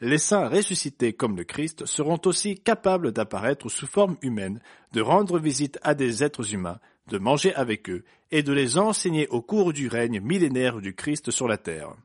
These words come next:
Jean vingt et un décrit le Christ ressuscité, faisant cuire du poisson pour les disciples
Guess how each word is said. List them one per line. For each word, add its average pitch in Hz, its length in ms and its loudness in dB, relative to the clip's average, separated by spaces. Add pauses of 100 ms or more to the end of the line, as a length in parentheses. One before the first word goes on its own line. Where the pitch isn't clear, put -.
(600)
Jean 107 160 0
vingt 95 260 -4
et 101 40 -4
un 139 140 0
décrit 110 300 -4
le 95 100 -8
Christ 135 360 -6
ressuscité, 117 680 -4 (320)
faisant 156 300 2
cuire 202 320 0
du 156 120 -2
poisson 110 560 -2
pour 196 160 4
les 156 80 2
disciples 95 560 -8